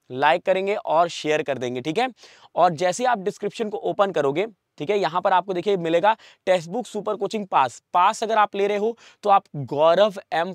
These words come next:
पास कूपन कोड यूज़ कर सकते हो, जी ए यू आर ए वी एम पी ए एस एस। और सुपर कोचिंग अगर आप यहाँ पे परचेज करें, तो इस लिंक को क्लिक करेंगे, डायरेक्टली आप उस, अ, वहाँ पे चले आओगे, जहाँ पर आपको सारी डिटेल मिलती है,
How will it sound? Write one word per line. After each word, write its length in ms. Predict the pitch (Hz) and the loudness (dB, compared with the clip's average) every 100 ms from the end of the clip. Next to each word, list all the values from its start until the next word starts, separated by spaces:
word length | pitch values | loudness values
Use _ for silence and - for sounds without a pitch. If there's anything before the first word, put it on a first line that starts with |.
| - | -2
पास 280 | 170 180 190 | 2 2 0
कूपन 300 | 190 180 180 | -10 -8 -6
कोड 220 | 180 180 | -4 -4
यूज़ 180 | 175 165 | -4 -6
कर 120 | 170 | -6
सकते 260 | 156 - 180 | -6 -6 -4
हो, 80 | 175 | -4
जी 280 | 127 180 - | -6 -8 -6
ए 80 | 165 | -6
यू 280 | 170 208 - | -6 -8 -2
आर 160 | 147 | -2
ए 100 | 160 | -2
वी 200 | 151 165 - | -4 -6 -2
एम 200 | 190 220 _ _ - | -2 -4 _ _ -6
पी 120 | 233 | -4
ए 280 | 233 208 220 | 2 2 2
एस 180 | 175 165 | -2 -2
एस। 200 | 135 - _ - - | -4 -6 _ -8 -2
और 100 | 151 | -2
सुपर 260 | 220 233 | -2 0
कोचिंग 320 | 254 233 233 214 | 0 0 -2 -2
अगर 180 | 208 | 0
आप 140 | 190 185 | 2 0
यहाँ 120 | 185 | -4
पे 60 | 175 | -4
परचेज 320 | 170 165 - | -6 -4 -4
करें, 200 | 175 185 | -4 -2
तो 80 | 175 | -4
इस 120 | 165 | -4
लिंक 200 | 156 165 | -6 -6
को 80 | 156 | -6
क्लिक 240 | 180 185 | -6 -2
करेंगे, 300 | 196 196 226 - _ 143 | -2 -2 -4 -8 _ 0
डायरेक्टली 400 | 165 175 214 247 | 0 0 -2 -2
आप 200 | 233 208 | -2 -6
उस, 140 | - 202 | -12 -20
अ, 20 | - 170 175 147 151 156 | -12 -2 2 4 2 -2
वहाँ 280 | 156 170 | -2 0
पे 80 | 190 | 0
चले 160 | 202 190 | -2 0
आओगे, 200 | 190 196 | 0 -2
जहाँ 180 | 165 165 | -4 -2
पर 100 | 175 | -4
आपको 160 | 180 | -4
सारी 260 | 165 139 143 | -4 -4 -4
डिटेल 320 | 139 139 196 | -6 -2 -2
मिलती 280 | 190 185 | -4 -6
है, 100 | 190 | -8